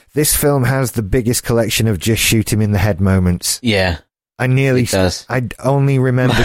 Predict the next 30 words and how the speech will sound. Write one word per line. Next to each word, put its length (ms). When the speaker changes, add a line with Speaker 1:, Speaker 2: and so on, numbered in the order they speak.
Speaker 1:
to 60
start 380
Speaker 2:
<laughs> 0
Speaker 1:
counting 440
them 120
halfway 460
through, 260
and 80
I 60
wasn't 400
gonna 160
subject 460
myself 380
to 80
the 80
first 320
half 220
of 60
the 80
movie 340
again 260
to 100
count 220
Speaker 2:
No. 180
Speaker 1:
them, 120
but 240
Speaker 2:
I, 100
Speaker 1:
just 200
Speaker 2:
I 40
do, 360